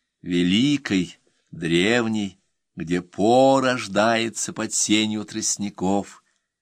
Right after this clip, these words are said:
и дремлют ближние деревни под шум младенческих валов, жил юный принц, храбрец из млада,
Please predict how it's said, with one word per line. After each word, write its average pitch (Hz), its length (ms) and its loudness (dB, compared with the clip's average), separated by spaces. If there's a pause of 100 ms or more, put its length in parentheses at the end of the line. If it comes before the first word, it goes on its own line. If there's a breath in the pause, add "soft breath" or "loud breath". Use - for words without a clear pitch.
(240)
и 92 160 0
дремлют 104 540 0
ближние 87 580 -2
деревни 160 840 -2 (320 soft breath)
под 139 200 -2
шум 139 360 2
младенческих 123 1000 0
валов, 110 560 2 (680 soft breath)
жил 127 500 -2
юный 113 480 -6
принц, 90 800 -6 (440)
храбрец 151 1000 -4
из 147 180 -4
млада, 131 720 0